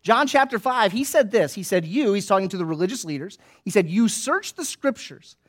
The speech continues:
because you think that in them you have eternal life." He said, "And it is they that bear witness about me."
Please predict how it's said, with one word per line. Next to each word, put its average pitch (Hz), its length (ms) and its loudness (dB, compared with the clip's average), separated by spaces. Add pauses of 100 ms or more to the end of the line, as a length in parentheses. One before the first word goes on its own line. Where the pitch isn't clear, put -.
(280)
because 190 360 4
you 302 180 4
think 285 300 -2
that 233 140 0
in 233 160 0
them 196 100 0
you 185 140 -2
have 185 160 2
eternal 185 360 -4
life." 220 400 -10 (200)
He 185 60 -14
said, 202 140 0 (320)
"And 190 100 -14
it 233 280 4
is 190 220 0
they 277 440 2
that 214 180 -6
bear 208 200 4
witness 190 560 -4
about 190 540 2
me." 175 560 0